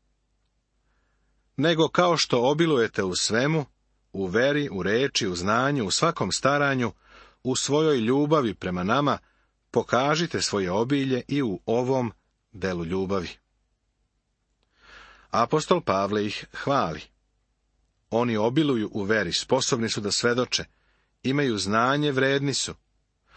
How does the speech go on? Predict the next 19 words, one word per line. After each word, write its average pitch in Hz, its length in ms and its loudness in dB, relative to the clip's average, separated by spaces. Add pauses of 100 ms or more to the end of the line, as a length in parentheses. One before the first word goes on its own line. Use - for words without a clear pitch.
(160)
Vole 151 340 2
Pavla 123 480 2
i 107 60 -2
druge 104 280 -2
apostole. 101 600 -4 (840)
Sada 190 340 2
on 165 280 2
od 107 180 0
njih 123 260 -2
traži 139 460 0
da 95 140 -2
obiluju 127 640 0 (240)
i 151 180 -2
u 143 180 -4
ovoj 104 340 0
blagodati. 90 720 -4 (920)
Na 110 200 -2
šta - 180 -2
misli? 117 440 -4